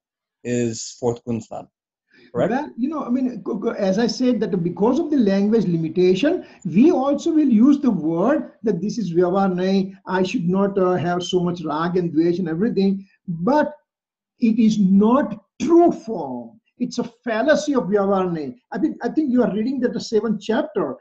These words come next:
Speaker 2: There's a fallacy of absolute point of view, fallacy of, of a convention
Speaker 1: Yeah.
Speaker 2: point of view, fallacy of absolute and convention point of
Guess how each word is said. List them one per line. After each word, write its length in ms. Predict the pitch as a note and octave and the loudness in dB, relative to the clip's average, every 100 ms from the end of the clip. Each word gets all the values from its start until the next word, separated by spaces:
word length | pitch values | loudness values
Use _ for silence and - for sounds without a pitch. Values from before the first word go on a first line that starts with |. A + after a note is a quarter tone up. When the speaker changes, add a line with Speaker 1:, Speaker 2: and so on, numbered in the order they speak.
| _ | _
Speaker 2:
There's 200 | G3 G#3+ | -4 -2
a 40 | G#3+ | -2
fallacy 600 | - G3+ A3 C#4 C4 A#3 | -2 -2 0 -2 0 -2
of 100 | A#3 | -2
absolute 420 | F#3+ F3+ A#3+ B3 - | -6 -6 -4 -6 -4
point 220 | A3 G#3+ | -6 -4
of 140 | G3+ | -6
view, 200 | G#3 G3 F#3 | -6 -8 -6
fallacy 380 | F#3+ G#3+ G#3+ G#3+ | -6 -6 -4 -6
of, 100 | G#3 | -6
of 260 | G3+ - F#3 | -8 -10 -10
a 120 | E3+ | -10
convention 480 | - E3+ F3 A3 B3+ | -10 -12 -10 -6 -6
Speaker 1:
Yeah. 80 | A3+ | -4
Speaker 2:
point 180 | G#3+ G3+ | -6 -6
of 140 | G3 | -8
view, 180 | G3+ F#3 - _ _ | -6 -8 -8 _ _
fallacy 380 | G#3 C4 C4+ B3+ | -6 -4 -4 -4
of 100 | A#3+ - | -6 -6
absolute 300 | G#3+ G3 B3+ | -6 -4 -4
and 180 | B3 - | -4 -4
convention 460 | F3 G3 A3+ A#3+ | -6 -6 -4 -4
point 240 | - G#3 | -4 -6
of 80 | G#3 | -6